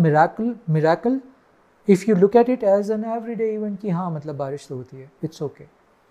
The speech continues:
Then you miss the beauty। Then you miss the chance जो आपके स्वयं को स्वयं के साथ कनेक्ट कर सकता था। ये छोटी-छोटी चीज़ है, आपको कुछ,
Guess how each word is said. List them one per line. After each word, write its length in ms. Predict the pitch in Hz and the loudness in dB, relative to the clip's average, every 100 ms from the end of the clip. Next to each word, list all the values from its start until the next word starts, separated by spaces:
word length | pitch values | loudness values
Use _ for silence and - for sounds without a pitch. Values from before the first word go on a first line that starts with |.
| _ _ _ _ _ _ _ _ _ _ - | _ _ _ _ _ _ _ _ _ _ -4
Then 240 | 160 165 156 | 0 0 -2
you 100 | 139 | -8
miss 220 | 135 - | -12 -14
the 80 | 131 | -10
beauty। 240 | 196 185 - _ _ _ _ _ _ _ _ _ _ _ _ _ _ - | -8 -10 -18 _ _ _ _ _ _ _ _ _ _ _ _ _ _ 8
Then 220 | 175 180 | 8 8
you 100 | 175 | 6
miss 160 | 180 214 | 4 2
the 140 | 175 - | -2 0
chance 520 | 196 214 247 247 - _ _ _ _ _ _ _ - | 0 2 0 -6 -14 _ _ _ _ _ _ _ 2
जो 420 | 151 190 220 - - | 10 10 10 6 0
आपके 640 | 156 - _ 208 214 233 254 _ _ _ _ _ _ _ _ _ - | 0 0 _ -2 0 -2 -8 _ _ _ _ _ _ _ _ _ -16
स्वयं 500 | - 170 175 226 226 | 0 2 4 2 -2
को 420 | - - 196 233 - | -6 -4 -4 -4 -10
स्वयं 420 | - 170 160 185 | -8 -4 -2 -2
के 100 | 196 | -6
साथ 200 | 190 170 | -4 -6
कनेक्ट 420 | 170 160 143 143 | -6 -6 -6 -6
कर 100 | - | -10
सकता 360 | 117 135 - 139 | -10 -12 -18 -18
था। 140 | - | -14
ये 160 | 160 196 | 0 0
छोटी-छोटी 600 | 214 240 240 254 247 220 | 2 2 2 -2 -4 -8
चीज़ 280 | 202 190 147 | -10 -10 -10
है, 100 | 131 - | -14 2
आपको 280 | 165 170 220 | 4 4 0
कुछ, 240 | 240 233 | -2 -6